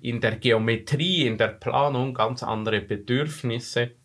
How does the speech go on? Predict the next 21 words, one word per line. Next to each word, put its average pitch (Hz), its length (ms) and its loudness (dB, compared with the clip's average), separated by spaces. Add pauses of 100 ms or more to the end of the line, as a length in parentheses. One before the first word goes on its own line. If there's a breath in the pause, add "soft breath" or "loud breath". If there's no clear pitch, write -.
(120)
ähm, 101 260 -6
langfristig 123 800 0
zu - 100 -10
stehen 110 360 0
oder 104 200 -8
eben 95 260 -8
kurzfristig 123 760 -6
zu 120 100 -10
stehen. 110 340 2
Einfach 120 400 0
gesagt, 113 420 0
bei 123 60 2
kurzfristigen, 113 840 -6 (220 loud breath)
da 110 80 -6
sind 107 220 -4
wir 107 160 -4 (240 loud breath)
im 123 160 -6
klassischen - 580 -6
Gedanken 110 480 -4
einer 104 340 -4
Tankstelle 101 800 -4